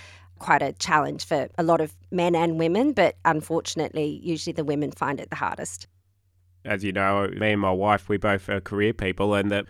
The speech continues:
Speaker 2: we're struggling with that. You can't have two high-firing careers at the same time,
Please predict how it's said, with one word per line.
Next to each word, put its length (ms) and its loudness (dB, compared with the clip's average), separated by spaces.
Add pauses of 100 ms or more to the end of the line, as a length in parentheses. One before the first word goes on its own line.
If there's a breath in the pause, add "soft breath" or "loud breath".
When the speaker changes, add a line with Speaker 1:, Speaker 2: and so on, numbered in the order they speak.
(480 soft breath)
Speaker 2:
we're 220 6
struggling 480 2
with 160 -4
that. 220 0 (200)
You 140 -2
can't 300 2
have 280 2
two 360 -2 (120)
high-firing 880 2
careers 760 -2 (100)
at 160 -2
the 80 -8
same 320 -2
time, 560 0